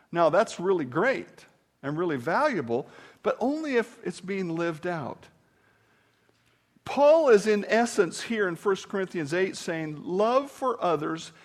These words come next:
has to be the basis of your actions. It's what he also writ-,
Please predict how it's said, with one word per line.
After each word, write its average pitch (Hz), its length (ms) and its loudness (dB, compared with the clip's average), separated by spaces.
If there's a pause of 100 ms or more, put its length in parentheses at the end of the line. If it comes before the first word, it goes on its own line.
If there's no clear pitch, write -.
(340)
has 240 500 -2
to 247 120 -8
be 180 300 -4
the 160 100 -4
basis 180 640 -2
of 165 160 2
your 175 160 0
actions. 214 580 -2 (280)
It's - 120 -14
what 285 140 0
he 233 80 2
also 233 320 4
writ-, 180 340 2